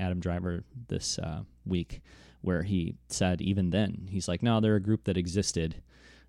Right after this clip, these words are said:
Um, and I can't say, he's like, "Oh, this is hard. I can't say much more about it," but they, they're a group that already existed and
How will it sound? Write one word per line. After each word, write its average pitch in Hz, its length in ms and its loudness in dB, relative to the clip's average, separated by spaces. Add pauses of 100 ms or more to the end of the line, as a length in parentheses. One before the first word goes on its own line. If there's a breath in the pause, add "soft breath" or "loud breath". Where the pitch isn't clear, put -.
Um, 82 540 0 (240)
and 87 180 2
I 82 40 -2
can't 90 320 -2
say, - 160 -2
he's 92 180 0
like, 80 160 -2
"Oh, 95 180 2
this 92 180 0
is - 80 -6
hard. 82 240 -2
I 85 40 -4
can't - 280 -2
say 87 180 0
much 82 220 -2
more 87 140 -2
about 87 240 -4
it," - 100 -8
but - 140 -6
they, 87 180 0
they're 92 200 2
a 90 60 2
group 101 240 2
that 87 120 0
already 85 260 2
existed 82 520 -4
and 82 220 -6